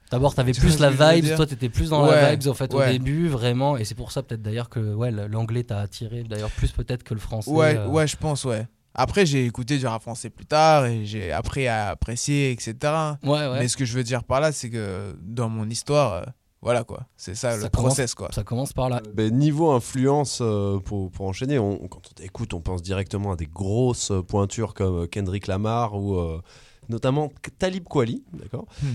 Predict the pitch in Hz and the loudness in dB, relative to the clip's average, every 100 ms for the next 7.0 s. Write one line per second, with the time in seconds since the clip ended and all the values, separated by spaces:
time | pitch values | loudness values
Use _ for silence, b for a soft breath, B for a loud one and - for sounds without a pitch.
0 | 98 120 113 110 135 - 226 - 180 131 | -2 2 4 4 0 -4 -8 -2 -2 2
1 | 160 202 120 113 104 202 214 208 127 143 | 2 2 2 0 0 0 -2 -2 -2 2
2 | 131 139 151 143 135 180 - 185 165 131 | 2 2 0 0 0 -4 -4 -4 -2 0
3 | 123 143 135 110 104 113 107 101 - 170 | 0 0 2 2 2 0 -2 -4 -8 -10
4 | 143 104 98 92 127 - 123 123 131 - | -8 -6 -6 -8 -10 -10 -10 -10 -12 -12
5 | - 123 110 104 _ b b b b 113 | -6 -2 -2 -4 _ b b b b -2
6 | 113 117 92 - 127 131 135 131 147 143 | 0 0 -2 -6 -4 0 -2 -2 -2 -2